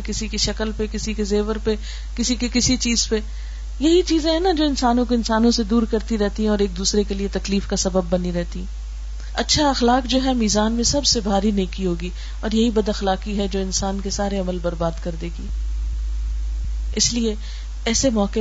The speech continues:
پر نستغفرہ ساتھ ساتھ جاری رہنا چاہیے کہ اللہ تعالیٰ تو ہماری کوتاہیوں سے درگزر فرما، اور جو خوشیاں تو نے دی ہیں ان کو باقی رکھ، کیونکہ یہ اللہ کا احسان ہے نا۔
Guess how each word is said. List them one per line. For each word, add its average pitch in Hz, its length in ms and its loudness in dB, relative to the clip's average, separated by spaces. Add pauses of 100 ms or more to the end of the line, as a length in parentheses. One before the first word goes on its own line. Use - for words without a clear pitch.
پر 220 140 0
نستغفرہ 208 800 0
ساتھ 220 300 2
ساتھ 254 240 0
جاری 190 280 2
رہنا 180 240 -4
چاہیے 175 380 -4 (500)
کہ - 100 -8
اللہ 196 220 0
تعالیٰ 190 280 0 (500)
تو 202 180 0 (300)
ہماری 202 340 2
کوتاہیوں 190 480 -2
سے 196 120 0
درگزر 180 500 0
فرما، 180 320 -2 (300)
اور 214 160 -2
جو 202 100 0
خوشیاں 214 380 0
تو 208 80 -2
نے 190 120 -2
دی 175 240 -2
ہیں 196 120 -2
ان 185 80 -6
کو 185 100 -6
باقی 175 360 -2
رکھ، 185 220 -2 (360)
کیونکہ 247 220 -2
یہ 240 140 2
اللہ 226 260 0
کا 247 60 -2
احسان 226 400 0
ہے 220 80 0
نا۔ 233 140 -2